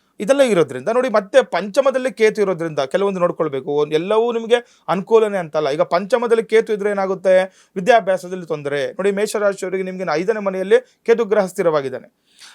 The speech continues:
ಅದಕ್ಕೇನಾಗುತ್ತೆ ನಿಮ್ಗೆ, ಈ, ಆ, ಕೇತುವಿನಿಂದ ವಿದ್ಯಾಭ್ಯಾಸದಲ್ಲಿ ಕೆಲವೊಂದು ತೊಂದರೆಗಳನ್ನ ನೀವು ಎದುರಿಸ್ಬೇಕು ಅಂತ ಹೇಳ್ತಾ ಇದೆ. ಕೇತುಗ್ ನಿಜ ಗ್ರಹ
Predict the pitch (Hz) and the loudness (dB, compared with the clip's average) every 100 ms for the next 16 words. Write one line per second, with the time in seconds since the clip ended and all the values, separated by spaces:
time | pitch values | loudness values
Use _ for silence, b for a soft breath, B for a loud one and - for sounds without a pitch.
0 | B 147 180 240 285 269 240 202 160 139 | B -2 0 0 0 2 4 2 -2 -8
1 | 131 185 208 226 226 - b 185 190 220 | -4 -4 -4 -6 -8 -12 b 0 0 2
2 | 269 233 202 185 190 175 240 269 220 240 | 2 2 -4 -4 -4 -2 0 2 0 -2
3 | - 220 220 214 208 208 185 180 208 220 | 0 -2 0 -2 -2 -4 -4 -2 2 2
4 | 214 208 208 196 180 190 - 185 180 156 | 0 -2 -4 -4 -4 -4 -6 -6 -4 -6
5 | 143 131 - 135 - 180 196 202 165 165 | -6 -10 -12 -20 -10 -6 -4 -6 -6 -8
6 | 147 135 | -6 -6